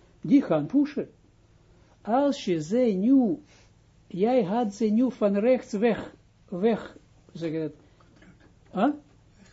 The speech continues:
Weggedrukt, uitgedrukt van rechts. Dan zoeken ze de, zoeken ze een gaatje links. Wat gaan ze doen? Dan gaan ze links via die bina. Gaan ze dan die malgoed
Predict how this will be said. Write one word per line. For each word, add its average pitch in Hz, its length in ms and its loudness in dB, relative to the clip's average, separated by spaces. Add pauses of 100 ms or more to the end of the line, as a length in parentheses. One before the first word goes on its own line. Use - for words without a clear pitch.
(540)
Weggedrukt, 240 600 6
uitgedrukt 214 580 0
van 247 200 2
rechts. - 500 -2 (480)
Dan 214 320 2
zoeken 214 380 -2
ze 156 260 -2
de, 147 440 -2
zoeken 214 320 -6
ze 151 100 -4
een 143 140 -2
gaatje 233 460 -4
links. 156 460 -8 (840)
Wat 202 160 -2
gaan 170 200 -2
ze 151 100 -4
doen? 139 240 -6 (440)
Dan 240 240 -2
gaan 208 300 0
ze 262 180 0
links 156 500 -2
via 180 200 0
die 190 200 -4
bina. 151 600 -4 (800)
Gaan 226 320 -2
ze 240 160 -2
dan 220 260 0
die 185 440 -2
malgoed 175 640 -2